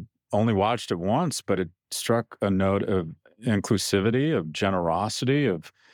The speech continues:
being humble. I think there was a moment where there was a, what looked like a religious figure washing the feet of what I think was supposed to be a trans figure and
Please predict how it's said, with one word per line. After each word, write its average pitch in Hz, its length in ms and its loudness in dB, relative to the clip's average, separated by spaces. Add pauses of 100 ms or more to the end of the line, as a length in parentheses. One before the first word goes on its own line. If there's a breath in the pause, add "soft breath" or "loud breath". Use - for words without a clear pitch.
(400 soft breath)
being 107 240 2
humble. 107 540 2
I 87 100 -2
think 110 180 -2
there 117 80 0
was 95 140 0
a 98 40 0
moment 98 420 2
where 92 160 2
there 90 160 0
was 87 180 0
a, 85 140 2
what 92 240 0
looked 90 180 -2
like 92 140 2
a 101 40 0
religious 90 380 0
figure 95 320 0
washing 85 400 0
the 85 80 -2
feet 98 300 -2
of 85 80 0
what 80 100 -2
I 80 80 -2
think - 300 -2
was 98 100 0
supposed 101 380 -2
to 92 60 -4
be 82 120 -2
a 80 60 -4
trans 104 440 0
figure 131 380 0
and 90 260 -2